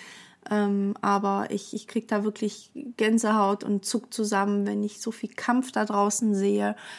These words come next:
auf allen Seiten, auf allen Ebenen. Und, ähm, ja, immer nur Vorwürfe hin und her, äh, irgendwie geschmissen wird und wir, ja,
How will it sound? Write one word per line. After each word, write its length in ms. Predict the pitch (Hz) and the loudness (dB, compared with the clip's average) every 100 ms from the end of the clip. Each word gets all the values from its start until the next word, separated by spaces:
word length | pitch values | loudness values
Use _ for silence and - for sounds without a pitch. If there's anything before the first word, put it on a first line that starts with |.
| - | -10
auf 200 | - - - | -10 -10 2
allen 320 | 208 208 214 | 4 6 4
Seiten, 340 | 214 202 214 208 | 4 4 4 2
auf 160 | 208 | 0
allen 300 | - 208 208 | 2 2 2
Ebenen. 580 | - 214 208 208 202 202 - - - - _ | 4 4 4 2 2 0 -2 -16 -20 -20 _
Und, 460 | - 208 202 196 - - | 0 2 4 2 0 0
ähm, 560 | 196 190 196 196 196 214 _ _ - | 2 4 2 0 -2 -4 _ _ 0
ja, 320 | 214 196 202 | 6 8 8
immer 240 | - 214 | 6 4
nur 140 | 202 202 | 4 0
Vorwürfe 800 | - - 254 262 220 226 220 220 | 0 2 6 6 4 2 2 2
hin 200 | 220 220 | 4 4
und 220 | 214 - | 2 4
her, 300 | 220 220 226 - - - - - | 6 6 4 -2 -18 -20 -20 -12
äh, 160 | - - | -4 0
irgendwie 400 | 226 220 214 202 | 4 4 4 2
geschmissen 640 | 220 - 220 208 208 190 | 2 4 2 4 2 2
wird 320 | 196 190 - | 2 0 -4
und 420 | - 196 196 190 | -4 0 2 0
wir, 540 | 202 196 190 185 190 - - _ _ _ _ _ _ _ _ _ _ | 0 0 2 0 -2 -6 -12 _ _ _ _ _ _ _ _ _ _
ja, 360 | 208 196 - | -2 0 -2